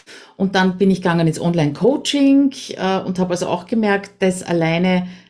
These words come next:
reicht nicht zu sagen, "Ich mache Online-Coaching, was ist denn das schon?", ja. Das wäre genauso, wenn ich sagen würd,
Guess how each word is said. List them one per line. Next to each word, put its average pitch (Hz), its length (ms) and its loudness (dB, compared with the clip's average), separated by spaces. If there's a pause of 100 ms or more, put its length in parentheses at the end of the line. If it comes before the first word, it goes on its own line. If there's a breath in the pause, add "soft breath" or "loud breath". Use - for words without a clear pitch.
(140)
reicht 160 600 -2
nicht 208 360 2
zu 214 120 -8
sagen, 180 260 0
"Ich - 220 -6
mache 180 400 -2
Online-Coaching, 208 760 0
was 175 140 -4
ist 175 180 -6
denn 208 120 0
das 196 200 2
schon?", 220 380 2
ja. 196 240 0 (400 loud breath)
Das 180 160 -2
wäre 175 140 2
genauso, 180 420 2
wenn 185 140 2
ich 180 100 -2
sagen 175 380 0
würd, 180 260 2